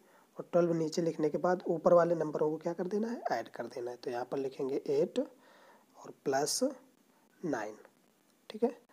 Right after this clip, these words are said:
अब नाइन और एट को ऐड करेंगे तो दोनों हमारे पास हो जाएगा सेवनटीन डिवाइड बाई ट्वेल्व। तो ये हमारे पास इसका result आ गया। ठीक है,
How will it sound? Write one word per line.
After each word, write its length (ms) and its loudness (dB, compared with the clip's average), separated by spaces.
अब 140 -6
नाइन 340 6
और 200 8
एट 260 6
को 220 4
ऐड 200 2
करेंगे 380 4
तो 440 -10
दोनों 300 0
हमारे 200 0
पास 260 -4
हो 60 -8
जाएगा 280 -4
सेवनटीन 720 -10
डिवाइड 320 -4
बाई 200 4
ट्वेल्व। 220 -6
तो 120 -10
ये 180 4
हमारे 280 0
पास 260 -4
इसका 240 -4
result 360 -8
आ 120 -6
गया। 260 -16
ठीक 140 0
है, 60 -6